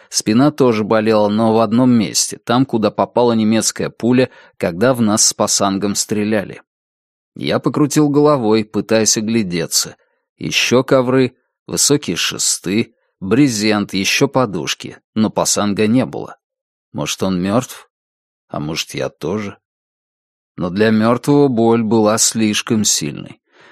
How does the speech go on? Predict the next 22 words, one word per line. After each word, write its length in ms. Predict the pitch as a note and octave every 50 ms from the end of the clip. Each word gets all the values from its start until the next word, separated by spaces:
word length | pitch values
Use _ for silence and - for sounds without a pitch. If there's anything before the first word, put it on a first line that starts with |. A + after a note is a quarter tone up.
| _ _
Я 160 | - F2 G2+
заметил, 440 | G#2+ A#2+ C3 C#3 D3+ D#3 C#3+ D#3 D#3
что 180 | - - - D3+
лежу 280 | C#3+ C#3+ C3 B2+ D3+
на 140 | D3+ D3 C#3
холоде 440 | C3+ - - D3 D3+ D3 C#3+ B2+ C3+
без 260 | C3 B2 C#3 C3 A#2+
рубашки. 720 | C3 C3 C#3 C3+ C3 C#3 D#3 B2 - - - - - - - _ _ _ _ _ _
Пошевелившись, 840 | - F2 E2+ - G#2 G#2 G#2+ A2 B2 D3 C#3+ - - D#3 D3 - -
я 100 | A#2+ A2+
случайно 520 | - - A#2 G#2+ - - C3 C3 C3+ C3+
сбросил 480 | A#2 G#2+ G#2+ A#2+ B2 A#2+ - - B2+ B2
одеяло. 560 | B2 A#2 B2 C3+ B2+ G#2 C#2 A1+ G1+ - - _ _ _ _ _ _ _ _
Но 280 | - F#2 F#2 G2+ B2 D3+
на 100 | D#3+ E3
моей 340 | D#3 D#3 D#3+ D#3 C3+ C3 C3
спине 380 | B2+ - - C3+ B2 A#2+ A#2+
было 220 | A2+ A#2 A#2 A#2 A2
что-то 340 | - - - G#2+ G2 - G#2
большое 680 | F2 E2 E2+ E2+ E2+ - - - G2+ A2+ A#2 A#2 A2+
и 280 | - _ - A#2+ A2 G#2+
липкое. 760 | G2+ G2 F#2+ F#2+ F2 - - - - - - - - - -